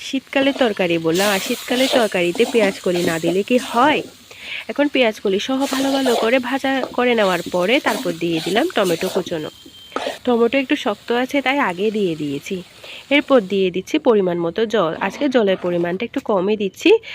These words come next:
তারপর দিয়ে দিলাম স্বাদ মতো লবণ। এই দেখে নাও আমোদি মাছ কেটে ধুয়ে নিয়েছি, এখন শুধু, আহ, কষিয়ে রাখা তরকারিতে দিয়ে দিচ্ছি। এখন আলতো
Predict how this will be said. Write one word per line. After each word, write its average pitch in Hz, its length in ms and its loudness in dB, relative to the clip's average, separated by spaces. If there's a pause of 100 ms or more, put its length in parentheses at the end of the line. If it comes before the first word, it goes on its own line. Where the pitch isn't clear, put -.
(140)
তারপর 214 240 0 (120)
দিয়ে 190 240 4
দিলাম 220 240 4
স্বাদ 262 240 -4
মতো 254 140 2 (100)
লবণ। 185 240 0 (160)
এই 254 160 2
দেখে 202 240 0
নাও 196 200 2
আমোদি 175 360 -2
মাছ 233 160 2 (100)
কেটে 220 300 2
ধুয়ে 226 280 2
নিয়েছি, 208 360 0 (760)
এখন 254 160 4 (100)
শুধু, 294 300 2
আহ, - 520 -2
কষিয়ে 254 400 2
রাখা 254 220 2
তরকারিতে 208 400 2 (100)
দিয়ে 180 220 2
দিচ্ছি। 139 300 -4 (2000)
এখন 285 160 6 (180)
আলতো 202 260 -2